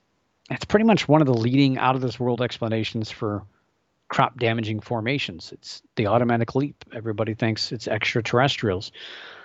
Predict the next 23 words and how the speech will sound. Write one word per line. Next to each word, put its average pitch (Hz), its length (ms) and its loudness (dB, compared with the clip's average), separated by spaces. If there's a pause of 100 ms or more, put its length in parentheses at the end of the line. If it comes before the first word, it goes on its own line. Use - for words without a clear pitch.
(340)
Uh, 110 80 6
one 160 200 4
article 170 320 2
from 139 160 0
the 131 60 -2
International 151 580 0
Business 131 440 -2
Times 139 320 0
states 135 320 -2
that 113 180 -6
some 156 300 -2
feel 95 340 -4
the 127 100 -14
crop 135 280 0
circles 147 400 -2
are 135 140 -4
created 143 400 2
by 123 160 4
localized 170 920 0
and 135 160 -4
precise 147 680 0
wind 170 480 2
patterns 107 680 -2